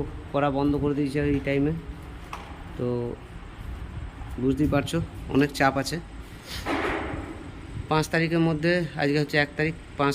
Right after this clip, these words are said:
তারিখের মধ্যে সমস্ত স্কুল রেডি চাই। তার মধ্যে আমার সব স্কুলে হয়ে গেছে, <clears throat> আর দুটো স্কুল আছে, দুটো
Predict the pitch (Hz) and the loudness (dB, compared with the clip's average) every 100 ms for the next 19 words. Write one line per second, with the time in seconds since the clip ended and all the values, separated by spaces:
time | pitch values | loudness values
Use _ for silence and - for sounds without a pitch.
0 | - 147 147 151 143 135 156 - 139 139 | 2 0 2 2 2 2 -2 -2 0 0
1 | 143 - 143 139 139 - - - 151 151 | 0 0 0 0 -4 -8 -10 0 2 4
2 | 147 156 147 160 160 143 143 139 147 147 | 4 2 0 0 2 2 2 2 2 2
3 | 147 143 147 - 156 147 147 147 143 190 | 0 0 0 0 2 4 4 2 0 -6
4 | - - - - - - - 208 180 120 | -10 -16 -18 -16 -16 2 6 10 10 8
5 | - - 156 151 160 180 170 180 165 147 | -2 4 4 4 4 4 4 2 2 2
6 | 185 - - - - - - - - - | -4 -8 -16 -18 -18 -18 -18 -18 -16 -16
7 | - - - - - - - - - - | -14 -10 -8 -8 -8 -8 -8 -10 -10 -4
8 | 143 151 | -2 2